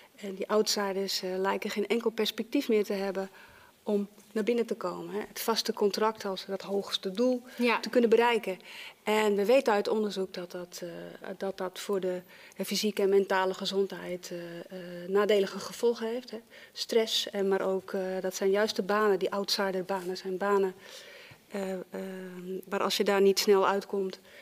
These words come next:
Speaker 1: eh, je ook te maken krijgt met langdurige, slechtere arbeidsomstandigheden. Daarnaast, eh, weten we ook dat mensen gezinsplanning, eh, uitstellen, hè, eh, zolang ze geen meer zekerheid hebben op de arbeidsmarkt. En, eh, er is ook weinig gelegenheid tot opbouw van vermogen. Dus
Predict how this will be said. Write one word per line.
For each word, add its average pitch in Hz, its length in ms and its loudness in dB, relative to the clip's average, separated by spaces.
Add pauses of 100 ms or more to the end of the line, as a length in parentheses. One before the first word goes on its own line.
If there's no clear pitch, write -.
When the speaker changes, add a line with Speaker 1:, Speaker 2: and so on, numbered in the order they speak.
(140)
Speaker 1:
eh, 202 120 -4
je 202 60 -2
ook 190 100 -8
te 208 80 -2
maken 208 300 2
krijgt 190 220 -10
met 185 200 -4
langdurige, 190 800 0 (140)
slechtere 220 540 -6
arbeidsomstandigheden. 208 1120 -4 (720)
Daarnaast, 247 480 4
eh, 220 200 8
weten 220 340 4
we 196 60 4
ook 202 140 0
dat 202 120 -4
mensen 196 440 -2
gezinsplanning, 196 960 0
eh, 190 260 -8
uitstellen, 208 540 -2 (120)
hè, 214 100 -8
eh, 220 80 -8 (300)
zolang 185 360 -6
ze - 80 -10
geen 190 380 -2 (160)
meer 208 180 2
zekerheid 202 560 -2
hebben 196 300 -6 (360)
op - 140 -6
de - 80 6
arbeidsmarkt. 190 640 2 (500)
En, 185 380 -2 (320)
eh, 180 100 -6
er 190 60 -6
is 190 100 -8
ook 180 100 -6
weinig 175 340 -8
gelegenheid 175 460 -8
tot 185 200 -12
opbouw 175 340 -6
van 190 160 -8
vermogen. 214 520 0
Dus 190 160 -6